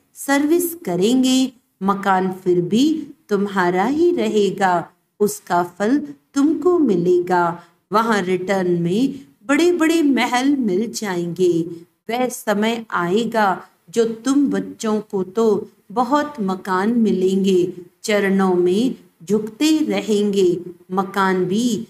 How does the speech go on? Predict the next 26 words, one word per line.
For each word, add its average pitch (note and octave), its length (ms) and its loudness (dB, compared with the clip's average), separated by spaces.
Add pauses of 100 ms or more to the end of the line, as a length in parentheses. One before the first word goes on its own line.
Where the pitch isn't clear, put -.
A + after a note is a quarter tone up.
(280)
हम E4+ 260 2
क्या A#3 220 0
करेंगे, E3+ 800 -2 (340)
हमको F3+ 380 -2
तो C4 460 0 (200)
सिर्फ E4+ 460 -2
service G3 680 -2 (100)
करनी G3 480 0
है। G3 360 -2 (340)
मकान F#3+ 560 0
लो F#3+ 480 0 (160)
फिर E4 200 0
मुफ्त D#4+ 400 0
में F4 300 2
पैसा A#3 460 0
भरकर A3+ 540 -2 (120)
क्यों D#4 300 2
दो? E3 380 0 (220)
सौदागर F#3+ 760 0
भी F3 220 -2
तो F4 460 0 (200)
ये E4 160 2
पक्का G3 800 -2 (180)
है, G3+ 480 -2 (320)
sensible A#3 800 0
सौदागर F3 880 -2